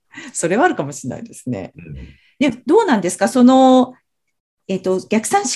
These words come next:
Speaker 1: 考がい-、なんとなくその達成するには確かにしそうだなと思うんですが、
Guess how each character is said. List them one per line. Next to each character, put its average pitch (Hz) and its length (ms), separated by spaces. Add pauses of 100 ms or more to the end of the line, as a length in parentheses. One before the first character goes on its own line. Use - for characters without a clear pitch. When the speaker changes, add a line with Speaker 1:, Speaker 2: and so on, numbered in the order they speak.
Speaker 1:
考 254 960
が 294 160
い-、 247 280
な 269 120
ん 269 40
と 302 100
な 320 120
く - 80
そ 185 140
の 165 80
達 180 240
成 196 380
す 220 140
る 202 100
に 185 120
は 151 240 (220)
確 254 180
か 185 80
に 151 120
し 180 140
そ 208 180
う - 20
だ 160 100
な 156 140
と 156 100
思 147 120
う - 20
ん - 20
で 143 80
す - 80
が、 - 180